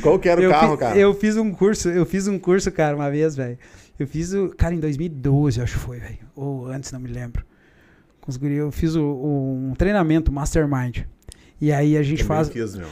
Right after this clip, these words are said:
Speaker 2: e lá a gente faz o quadro dos sonhos. Tu fez o teu?
Speaker 1: Uhum,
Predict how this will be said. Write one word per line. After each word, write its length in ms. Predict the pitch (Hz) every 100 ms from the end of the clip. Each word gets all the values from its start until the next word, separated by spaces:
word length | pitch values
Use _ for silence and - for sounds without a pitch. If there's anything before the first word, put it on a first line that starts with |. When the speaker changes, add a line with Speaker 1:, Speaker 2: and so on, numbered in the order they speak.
| -
Speaker 2:
e 100 | 160
lá 140 | 156 143
a 60 |
gente 180 | 147 156
faz 180 | - 156
o 40 | 156
quadro 260 | 156 160
dos 80 | 165
sonhos. 260 | - 160 143
Tu 80 |
fez 220 | - 170 123
o 20 |
teu? 140 | 185
Speaker 1:
Uhum, 300 | 135 139 151